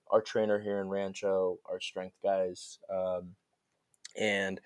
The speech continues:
and some of, like, the dysfunctions and, like, the reverberations from some of those issues, like, talking through that is, uh, really big. It,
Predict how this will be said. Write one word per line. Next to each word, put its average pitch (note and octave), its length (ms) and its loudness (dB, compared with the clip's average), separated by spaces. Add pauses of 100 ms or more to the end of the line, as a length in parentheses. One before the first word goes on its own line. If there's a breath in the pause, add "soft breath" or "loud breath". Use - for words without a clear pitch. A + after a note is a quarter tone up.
(580 soft breath)
and G#2 200 6
some D3+ 160 10
of, C#3+ 60 12
like, A#2+ 220 12
the G2+ 80 6
dysfunctions A#2+ 1200 6 (100)
and, G2 300 2
like, F2 320 0
the F2+ 540 0
reverberations G2+ 920 6
from F2+ 460 0 (180)
some G2 200 0
of F#2 60 4
those F2+ 180 0
issues, F#2+ 540 -2 (140)
like, F2+ 200 2 (400)
talking B2 340 10
through G#2+ 240 2
that F#2 400 4 (300)
is, F#2 680 -4 (340)
uh, A#2 240 -12 (180)
really A#2+ 260 8
big. G2+ 500 8 (120)
It, A#2+ 180 4